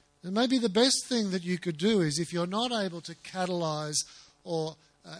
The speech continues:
initiate a community yourself, maybe you need to go and join another missional community and go with them.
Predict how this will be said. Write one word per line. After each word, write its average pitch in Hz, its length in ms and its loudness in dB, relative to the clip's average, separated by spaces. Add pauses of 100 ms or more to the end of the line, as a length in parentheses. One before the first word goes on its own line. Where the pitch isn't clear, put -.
initiate 165 840 -2
a 151 60 -14
community 170 580 -8
yourself, 170 440 -4
maybe 233 220 -8
you 240 100 -8
need 208 180 -6
to 190 80 -12
go 180 240 -8
and 160 100 -10
join 175 480 -6 (260)
another 180 420 -2
missional 151 460 -6
community 147 540 -10
and 147 140 -10
go 151 220 -4
with 143 140 -10
them. 147 320 -6